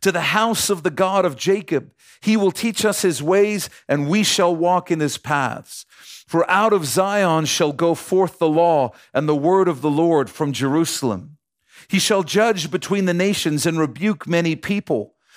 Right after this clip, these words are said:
They shall beat their swords into plowshares, those are farming tools,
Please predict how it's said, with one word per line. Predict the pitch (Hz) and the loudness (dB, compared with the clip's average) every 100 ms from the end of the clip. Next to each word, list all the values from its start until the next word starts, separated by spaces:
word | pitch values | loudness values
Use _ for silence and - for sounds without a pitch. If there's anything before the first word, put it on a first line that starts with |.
| _ | _
They | 151 | -2
shall | 165 - 151 | 0 0 0
beat | 127 208 214 - | 0 -4 -4 -2
their | 175 | -2
swords | 156 - - 208 185 147 127 | 0 -4 0 2 4 2 0
into | - 156 143 | -4 -2 -2
plowshares, | - - 170 180 180 - 120 98 - - - | -4 -4 0 0 0 -2 0 0 -4 -10 -8
those | 110 | -8
are | |
farming | 92 - 151 160 143 123 | -8 -2 0 2 0 -4
tools, | - 113 90 - | -4 -6 -6 -12